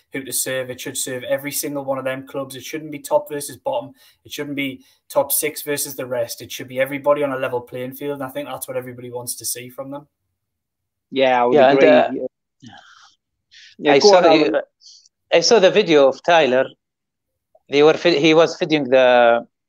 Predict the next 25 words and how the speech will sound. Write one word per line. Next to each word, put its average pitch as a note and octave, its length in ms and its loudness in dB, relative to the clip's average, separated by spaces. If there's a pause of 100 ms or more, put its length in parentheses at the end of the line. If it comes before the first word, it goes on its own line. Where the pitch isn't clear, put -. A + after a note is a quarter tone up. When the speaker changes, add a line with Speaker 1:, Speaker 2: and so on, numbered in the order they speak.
(120)
Speaker 3:
the C#3+ 140 2
office - 260 0
in C3+ 100 -4
Premier D3 220 0
League. D#3 300 -2
There D#3 120 4
is C#3+ 140 0
photo D#3 440 4
of C3+ 80 -2 (100)
Liverpool D#3 600 2
and C#3+ 200 -4 (340)
Tottenham D3 480 -2
players B2+ 520 0 (360)
<laughs> - 1000 -18
on C#3+ 140 2
the C#3+ 100 6
wall. C3 360 4 (400)
He D3 80 -2
comment. E3+ 460 2 (420)
Speaker 2:
<laughs> - 400 -20
Speaker 3:
Yeah, D3 240 4
did E3 160 -2
you F#3+ 80 4
see G#3 220 4
it? A#3+ 180 2